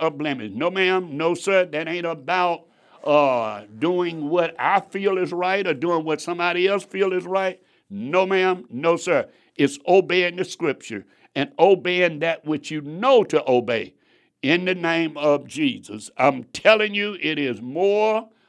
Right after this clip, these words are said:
about, uh, doing the things that God wants you to do. And that's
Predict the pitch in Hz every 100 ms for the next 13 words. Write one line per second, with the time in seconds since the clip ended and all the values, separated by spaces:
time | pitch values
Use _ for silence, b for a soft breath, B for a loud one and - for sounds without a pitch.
0 | b - 135 131 123 208 190 147 147 _
1 | _ _ _ _ _ - 151 151 143 135
2 | 127 117 113 _ _ _ 127 104 196 202
3 | 180 170 160 _ _ _ _ 117 135 135
4 | - 185 143 117 123 120 143 165 165 139
5 | 151 143 147 143 135 120 110 - _ _
6 | _ - - 117 214 269 - -